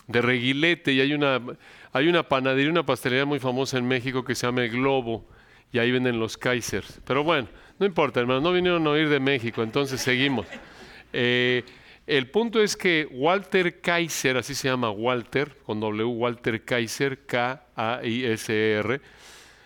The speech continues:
Este hermano ha escrito varios libros muy buenos. Eh, sé de uno que está en español, pero este en particular tampoco sé si está en español, pero bueno, Predicando el Antiguo Testamento, está en inglés, Walter Kaiser. Se los comento para que, por un lado, sepan de dónde está esta información,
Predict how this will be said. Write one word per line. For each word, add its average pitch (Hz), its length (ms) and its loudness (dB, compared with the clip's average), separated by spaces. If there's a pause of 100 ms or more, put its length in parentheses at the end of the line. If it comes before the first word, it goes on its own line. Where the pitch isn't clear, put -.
(220)
Este 147 240 2
hermano 165 400 4
ha 165 40 4
escrito 156 380 -2
varios 156 280 0
libros 143 220 0
muy 135 160 0
buenos. 131 460 -2 (340)
Eh, 117 520 2 (100)
sé 156 180 0
de 156 100 2
uno 156 140 2
que 131 80 -4
está 131 140 -2
en 143 60 0
español, 135 440 -2
pero 135 140 0
este 156 160 0
en 165 60 -6
particular 139 480 0
tampoco 139 500 -4
sé 127 300 0
si 123 100 -4
está 117 220 -4
en 110 100 -2
español, 113 500 -2
pero 98 160 -8
bueno, 101 260 -4 (400)
Predicando 127 560 0
el 147 80 2
Antiguo 127 300 -2
Testamento, 113 520 -4
está 123 200 -4
en 123 60 0
inglés, 117 300 -2
Walter 110 360 -2
Kaiser. 117 320 -4 (420)
Se 165 140 0
los 165 160 0
comento 196 440 0
para 143 260 0
que, 135 180 -2
por 127 280 -4
un 175 80 2
lado, 175 200 2
sepan 151 420 0
de 123 60 0
dónde 123 340 2
está 113 240 -2
esta 117 160 -4
información, 110 720 -2